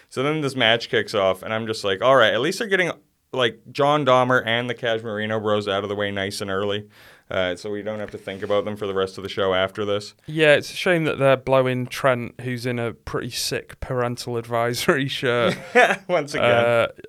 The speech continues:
Speaker 2: on the, uh, on this match. But yeah, you know, it was, it was,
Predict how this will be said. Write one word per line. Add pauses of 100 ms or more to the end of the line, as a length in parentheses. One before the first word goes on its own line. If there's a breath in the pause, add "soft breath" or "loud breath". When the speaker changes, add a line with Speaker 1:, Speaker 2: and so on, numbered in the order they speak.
(100)
Speaker 2:
on
the,
uh,
on
this
match.
But
yeah,
you
know,
it
was,
it
was,